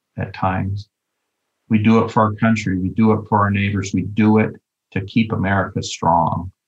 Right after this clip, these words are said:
and that superpower that we need to stay,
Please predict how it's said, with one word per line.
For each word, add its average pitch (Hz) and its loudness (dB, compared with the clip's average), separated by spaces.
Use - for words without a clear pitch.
and 90 -2
that 87 -4
superpower 98 0
that - -10
we 101 -2
need 101 0
to 104 -8
stay, 107 -2